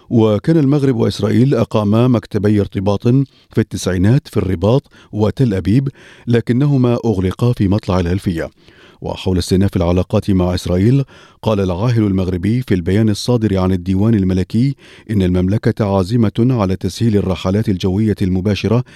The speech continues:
لنقل اليهود من أصل مغربي والسياح الإسرائيليين من وإلى المغرب. وأكد كذلك أن هذه التدابير لا تمس بأي حال من الأحوال الالتزام الدائم والموصول للمغرب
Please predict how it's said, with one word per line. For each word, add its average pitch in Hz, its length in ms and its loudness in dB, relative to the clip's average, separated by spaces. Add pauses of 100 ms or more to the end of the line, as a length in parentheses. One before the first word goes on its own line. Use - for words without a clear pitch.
(240)
لنقل 107 400 0
اليهود 95 460 0
من 98 180 2
أصل 110 300 -2
مغربي 92 560 0 (300)
والسياح 104 600 0
الإسرائيليين 98 720 0
من 117 340 0
وإلى 101 280 0
المغرب. 87 360 -2 (420)
وأكد 82 380 -4
كذلك 104 500 0
أن 92 180 0
هذه 98 240 2
التدابير 92 580 0 (420)
لا 104 180 2
تمس 107 480 -2
بأي 101 480 0
حال 107 320 0
من 92 100 0
الأحوال 98 580 0 (340)
الالتزام 107 640 2
الدائم 107 680 0
والموصول 101 800 0
للمغرب 104 540 2